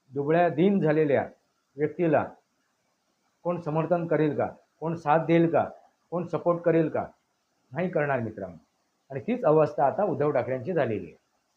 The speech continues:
उद्धव ठाकरेंना मुख्यमंत्री बनवायचा एकच उद्देश होता मित्रांनो.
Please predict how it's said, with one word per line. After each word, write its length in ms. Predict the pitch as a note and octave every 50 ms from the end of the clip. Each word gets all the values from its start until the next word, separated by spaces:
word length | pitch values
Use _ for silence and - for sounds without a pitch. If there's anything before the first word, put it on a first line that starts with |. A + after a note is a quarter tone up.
| _ _ _ _ _ _ _ -
उद्धव 280 | D3 C#3+ D3+ G#3+ A#3+ B3
ठाकरेंना 640 | A#3 F#3+ D3+ E3+ E3+ E3+ E3+ E3+ E3+ F3 G3 A#3 B3 - - _ _ _ _ _ _ _ _
मुख्यमंत्री 540 | C#3 C3+ - G3+ G#3+ G3+ F#3+ F3+ F3 G3 G3
बनवायचा 640 | E3+ E3 D3+ D#3 E3+ E3+ E3+ E3+ F3+ F#3+ G#3 A3 A3+ - _ _ _ -
एकच 240 | E3+ F3+ F3+ A#3 F3
उद्देश 360 | G3 F3+ D3+ E3 E3 - C3
होता 160 | B2 - A2
मित्रांनो. 420 | G#2+ G#2 F2+ - F#2 F2 E2 D#2+